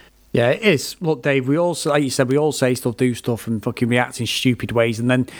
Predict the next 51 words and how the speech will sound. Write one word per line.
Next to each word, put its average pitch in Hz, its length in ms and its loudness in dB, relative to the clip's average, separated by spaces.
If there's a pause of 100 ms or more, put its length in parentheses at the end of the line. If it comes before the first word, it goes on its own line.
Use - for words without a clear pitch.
(260)
ten 160 200 2
minutes 131 260 2
later, 139 160 4
you 123 80 -4
can 123 160 0
go, 107 100 2
"What 113 280 -4
the - 100 -4
hell 117 320 0
have 104 140 0
I 98 60 -2
just 98 280 -6
done?" 104 260 0
You 110 120 0
know, 113 100 2
or, 107 140 0
"Why 117 240 2
the 113 80 0
hell 120 160 2
have 113 100 2
I 110 120 2
reacted 120 540 0
like 104 200 2
that? 107 80 0
Maybe 127 300 4
I - 20 4
shouldn't 127 320 0
have 120 80 -4
said 123 300 0
that. 107 160 2
I 107 40 0
was, 113 240 -2
was 127 160 4
he 123 80 2
a 117 60 0
bit 117 180 0
harsh?" 117 460 0
We 151 120 4
all 196 200 2
do 156 180 2
it. 107 240 -2 (380)
It's 135 240 0
life. 131 360 4
You 135 100 6
learn 135 340 2
from 120 160 0
your 113 120 2
mistakes, 123 460 0
don't 120 260 0
you? 110 80 -2
We, 117 140 0